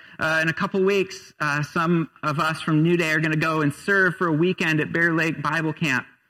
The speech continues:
right? Not because it's like, "Oh, what a great, what's the, what I wanna do more than anything is spend my weekend serving food and cooking dinner for people," right? It's gonna be fun, but, like, there's an act of service, of, of cost that goes into that,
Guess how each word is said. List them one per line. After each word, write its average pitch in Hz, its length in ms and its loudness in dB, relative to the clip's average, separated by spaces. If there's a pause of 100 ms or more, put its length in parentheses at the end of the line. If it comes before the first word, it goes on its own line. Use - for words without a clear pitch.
(240)
right? 175 220 -4 (140)
Not 190 200 0
because 202 420 -2
it's 180 220 -4
like, 175 180 -2
"Oh, 202 260 -2
what 220 120 -2
a 226 40 0
great, 190 400 -2
what's 185 220 -6
the, 180 180 -2 (1000)
what 214 180 -2
I 254 80 -2
wanna 240 200 2
do 233 180 4
more 226 220 2
than 220 100 0
anything 214 400 0
is 170 80 -2
spend 196 180 0
my 196 140 4
weekend 185 540 2
serving 196 520 2 (220)
food 202 320 2
and 151 180 0
cooking 160 380 0
dinner 160 320 0
for 131 180 -6
people," 110 360 -6
right? 170 240 -4 (500)
It's 226 160 -4
gonna 277 140 2
be 220 80 4
fun, 185 380 2 (240)
but, 240 180 0 (100)
like, 208 200 -2
there's 226 280 2
an 185 240 0 (100)
act 214 360 -2
of 208 140 2
service, 214 480 0
of, 160 280 2
of 170 200 -4
cost 208 580 -4
that 175 120 -4
goes 170 200 -2
into 151 240 -2
that, 123 200 -12